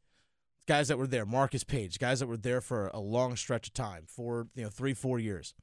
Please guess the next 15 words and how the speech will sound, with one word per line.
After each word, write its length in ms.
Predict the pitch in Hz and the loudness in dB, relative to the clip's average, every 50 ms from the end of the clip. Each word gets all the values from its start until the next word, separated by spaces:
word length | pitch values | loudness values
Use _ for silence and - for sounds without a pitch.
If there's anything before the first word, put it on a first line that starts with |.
| _ _ _ _ _ _ _ _ _ _ _ _ _ _ _ _ _ _ _ _ _ _ _ _ _ | _ _ _ _ _ _ _ _ _ _ _ _ _ _ _ _ _ _ _ _ _ _ _ _ _
Not 200 | - 160 190 190 - | 4 6 6 6 8
only 220 | 233 226 226 202 175 | 6 4 6 6 4
did 160 | 147 160 127 | 4 2 2
the 60 | 127 | 2
fan 340 | - - 170 175 180 175 165 | 4 6 6 8 6 6 4
bases, 540 | 135 139 123 120 117 - 135 123 117 110 - | 4 2 2 2 0 0 0 0 -2 -2 0
casual 520 | - 165 165 170 180 165 139 156 156 143 | 0 2 4 6 4 4 4 2 0 0
fans, 440 | - - 131 123 117 113 110 104 107 | 0 0 -2 0 -2 -2 -4 -4 -4
get 120 | 127 - - | -4 -4 -4
to 60 | 113 | -4
know 160 | 113 113 113 | -2 -2 0
who 120 | 107 113 | -2 -2
these 180 | 101 107 104 - | -2 -4 -4 -4
guys 240 | 117 107 104 101 107 | -4 -4 -2 -2 -2
are, 140 | 110 120 | 0 0